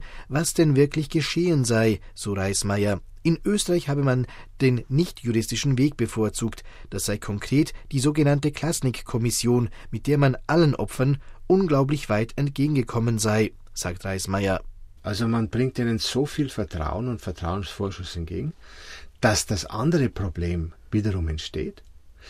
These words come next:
Speaker 2: dass nämlich, dass es Fälle gibt, dass Priester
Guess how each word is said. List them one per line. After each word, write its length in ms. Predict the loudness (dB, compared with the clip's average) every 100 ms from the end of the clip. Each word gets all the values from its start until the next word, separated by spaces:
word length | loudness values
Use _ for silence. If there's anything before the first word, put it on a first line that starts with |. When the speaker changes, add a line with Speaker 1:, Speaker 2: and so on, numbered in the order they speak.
| -20 -6
Speaker 2:
dass 240 | -2 0
nämlich, 400 | 0 0 0 -4 -16 -20 -10
dass 160 | -6
es 160 | -2 -4
Fälle 320 | 0 2 2
gibt, 420 | 0 -4 -4 -4
dass 320 | 0 0 -2 -8 -16 -18 -14 -2
Priester 720 | 2 2 2 0 0 0